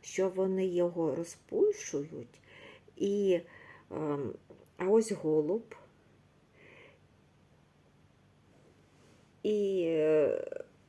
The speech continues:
повітря поміж пір'ячком, е, тепле, і вони так гріються.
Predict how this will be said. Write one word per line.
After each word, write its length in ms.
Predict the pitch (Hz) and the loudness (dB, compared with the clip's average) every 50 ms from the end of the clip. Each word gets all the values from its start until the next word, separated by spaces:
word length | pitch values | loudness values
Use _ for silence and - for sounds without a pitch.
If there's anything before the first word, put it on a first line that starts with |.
| - - _ _ - - _ _ | -20 -20 _ _ -20 -20 _ _
повітря 760 | - 220 208 190 196 202 240 403 440 - - 208 147 160 165 - - _ _ _ _ _ _ - - | 0 2 2 2 2 4 4 4 4 4 -2 -2 -2 -2 -4 -8 -14 _ _ _ _ _ _ -20 0
поміж 360 | - 208 196 202 196 202 - | 2 2 4 4 2 0 -4
пір'ячком, 1000 | - - - 185 180 170 170 175 165 156 - - - - - 160 156 160 202 214 - - - _ _ _ _ _ _ - - - - - - - _ - - - | -10 -4 -2 -2 -2 0 -2 -4 -6 -6 -8 -12 -16 -10 -10 -8 -8 -8 -10 -14 -20 -20 -20 _ _ _ _ _ _ -20 -20 -20 -20 -20 -20 -20 _ -18 -12 -10
е, 160 | - - 247 247 - | -8 -8 -8 -8 2
тепле, 680 | - 403 370 349 311 302 - - 262 233 220 226 220 233 233 233 - - _ _ _ - - | 4 4 6 6 4 4 0 -4 -2 -2 0 0 -2 -4 -8 -12 -18 -20 _ _ _ -8 -4
і 120 | 202 190 | -4 -2
вони 420 | 185 185 190 196 185 190 214 311 | -2 0 -2 -2 0 -2 -2 -4
так 300 | - - - 196 156 160 - | -4 -4 -6 -6 -6 -6 -6
гріються. 1000 | 214 269 339 349 330 311 269 240 240 240 233 233 233 - - - - 208 220 220 | -4 2 4 4 4 4 2 0 2 2 2 0 0 -8 -10 -8 -6 -4 -4 -6